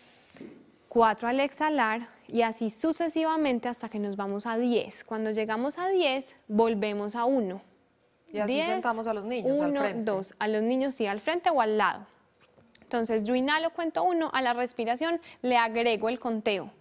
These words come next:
Speaker 1: ¿cierto? No tengo que co-, que respirar rápido, es muy despacio.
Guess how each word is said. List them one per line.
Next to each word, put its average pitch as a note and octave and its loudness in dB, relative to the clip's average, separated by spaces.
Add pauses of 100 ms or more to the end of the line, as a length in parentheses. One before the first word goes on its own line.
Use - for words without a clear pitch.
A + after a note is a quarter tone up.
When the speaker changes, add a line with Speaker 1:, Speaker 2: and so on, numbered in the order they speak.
Speaker 1:
¿cierto? D4 -4
No G#3+ -2
tengo A#3+ -2
que C4 -10
co-, C4+ -8
que A3+ -6
respirar A3 -2
rápido, - -4
es G3+ -4
muy D#4+ 2
despacio. D4 -4